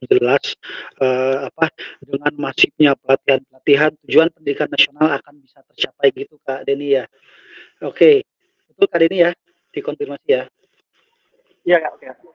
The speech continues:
Speaker 1: Oke. Eh, yang lain, kakak-kakak, saya ingin lihat dalam konteks P J O K saja. Nah, eh, Bap-, kakak-kakak tadi menj-, eh, ada yang menjawab tujuh puluh persen dan lain-lain tentang, eh,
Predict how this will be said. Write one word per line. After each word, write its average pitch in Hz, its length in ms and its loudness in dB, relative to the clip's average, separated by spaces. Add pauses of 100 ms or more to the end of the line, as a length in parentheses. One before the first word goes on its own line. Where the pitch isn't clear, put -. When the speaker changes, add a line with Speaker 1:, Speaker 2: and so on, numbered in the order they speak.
(420)
Speaker 1:
Oke. - 240 -6 (400)
Eh, 151 140 4 (100)
yang 170 160 4
lain, 175 240 4
kakak-kakak, 165 640 -2
saya 175 160 6
ingin 175 240 -2
lihat 160 400 -2
dalam 175 320 0 (240)
konteks 170 880 -8
P 160 160 -2
J 165 160 0
O 170 80 2
K 156 320 -6 (560)
saja. 160 320 -2 (1120)
Nah, 117 160 -16 (640)
eh, 139 400 -4 (320)
Bap-, 139 320 -14
kakak-kakak 151 480 -6
tadi 147 320 -10
menj-, 170 240 -14
eh, 151 240 -6
ada 147 160 -10
yang 147 240 -4
menjawab 147 480 -10
tujuh - 240 -4
puluh 202 160 -8
persen 160 720 -6
dan 143 320 -18
lain-lain 131 400 -6
tentang, - 480 -12 (560)
eh, 135 480 -8